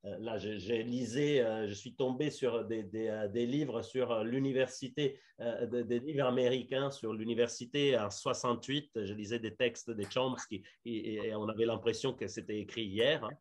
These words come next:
Donc, euh, voilà, euh, c'est, c'est, c'est intéressant. Donc oui, il y a la question d'aller à l'extérieur de l'université. Il y a aussi la question d'essayer de faire changer les protocoles, les, euh, d'évaluation, de changer aussi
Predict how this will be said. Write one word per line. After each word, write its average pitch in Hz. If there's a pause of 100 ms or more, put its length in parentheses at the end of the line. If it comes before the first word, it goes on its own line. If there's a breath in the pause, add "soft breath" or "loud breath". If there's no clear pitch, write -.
(240 soft breath)
Donc, 104
euh, 98
voilà, 101 (320 loud breath)
euh, 110
c'est, 107
c'est, 113
c'est -
intéressant. 139
Donc 147
oui, 170
il 151
y 156
a 151
la 151
question 165
d'aller 170
à 139
l'extérieur 170
de 139
l'université. 143
Il 180
y 165
a 151
aussi 196
la 208
question 170
d'essayer 143
de 135
faire 123 (220 loud breath)
changer 156
les 120
protocoles, 139 (240 loud breath)
les, 120
euh, 120
d'évaluation, 120
de 139
changer 156
aussi 160